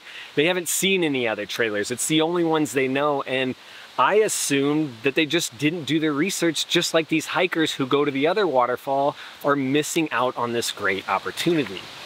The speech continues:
I'm looking at this and it looks brand new. Uh, what type of places have you taken this?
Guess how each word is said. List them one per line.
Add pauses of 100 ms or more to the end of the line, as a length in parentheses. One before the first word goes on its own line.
(260)
I'm
looking
at
this
and
it
looks
brand
new. (720)
Uh,
what
type
of
places
have
you
taken
this?